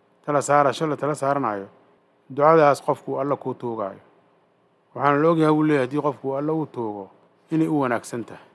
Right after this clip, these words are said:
oo taasi u fiican tahay. Sababtoo cibaado ayuu samaynayaa, uu Alle ugu dhowaanayo. Ila ducadu cibaadadii ka mid tahay, moogta. Alle wuxuu yidhi, "Udcuunii astajib lakum." Aniga wax weydiista, aan idinka ajiibe.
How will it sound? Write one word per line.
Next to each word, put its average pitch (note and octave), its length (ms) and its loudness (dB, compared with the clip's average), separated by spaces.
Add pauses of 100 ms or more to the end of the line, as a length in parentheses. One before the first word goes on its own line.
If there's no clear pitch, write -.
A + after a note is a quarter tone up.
(180)
oo B2 80 -4
taasi C3+ 260 -2
u C3+ 60 -8
fiican G#2 320 -6
tahay. - 180 -18 (260)
Sababtoo C#3+ 480 -2
cibaado D3+ 260 4
ayuu D#3+ 180 0
samaynayaa, E3 560 -2
uu D3 180 -4
Alle D3+ 140 -2
ugu D3 160 -2
dhowaanayo. A#2+ 420 -4 (420)
Ila C3+ 120 -6
ducadu D#3 280 4
cibaadadii D#3 380 4
ka C3 100 -6
mid C3 140 -6
tahay, A2+ 160 -4
moogta. A#2 240 -14 (360)
Alle D#3+ 140 2
wuxuu F#3 280 6
yidhi, A2+ 200 0 (340)
"Udcuunii F3+ 520 4
astajib A#2+ 420 -6
lakum." - 240 -12 (380)
Aniga C#3 420 0 (280)
wax A#2 100 -6
weydiista, D3+ 640 -2 (400)
aan D3+ 160 -2
idinka C#3 440 -4
ajiibe. A2 640 -8